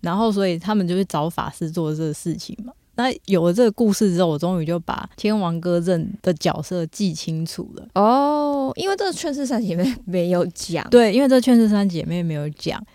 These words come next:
Speaker 1: 然后所以如果大家有看过劝世三姐妹的话，就会发现说，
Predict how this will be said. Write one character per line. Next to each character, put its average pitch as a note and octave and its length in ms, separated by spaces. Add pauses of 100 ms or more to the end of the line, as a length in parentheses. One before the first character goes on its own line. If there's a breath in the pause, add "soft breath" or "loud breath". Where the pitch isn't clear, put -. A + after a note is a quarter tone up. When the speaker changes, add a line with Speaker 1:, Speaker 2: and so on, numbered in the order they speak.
(160 soft breath)
Speaker 1:
然 G#3+ 120
后 D#4 140
所 B3 140
以 G#3+ 40
如 F#3+ 140
果 F#3 200
大 G3 180
家 F#3 120
有 D#3+ 100
看 F#3+ 200
过 F3 300
劝 A3 180
世 G3+ 100
三 F#3 200
姐 F3+ 140
妹 E3 180
的 D3 80
话， D#3+ 320
就 G#3 100
会 A#3 80
发 G3 220
现 F#3+ 200
说， E3+ 300